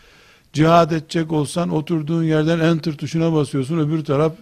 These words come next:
imha olacak. Ne güzel, böyle gidip kılıç kafanı koparacak tehlikesi yok.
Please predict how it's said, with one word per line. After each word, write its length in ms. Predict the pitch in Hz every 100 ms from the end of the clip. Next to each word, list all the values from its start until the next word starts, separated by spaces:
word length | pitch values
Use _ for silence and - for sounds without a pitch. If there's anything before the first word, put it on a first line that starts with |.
| 202
imha 380 | 147 156 160
olacak. 440 | 165 160 147 147 110
Ne 120 | 127
güzel, 460 | 139 143 170 143 123
böyle 260 | 131 131 151 _ _ -
gidip 300 | 135 143 131
kılıç 300 | 143 143 -
kafanı 380 | 147 123 135 139
koparacak 580 | 139 131 131 127 139 -
tehlikesi 580 | 135 135 131 143 120
yok. 160 | 156 139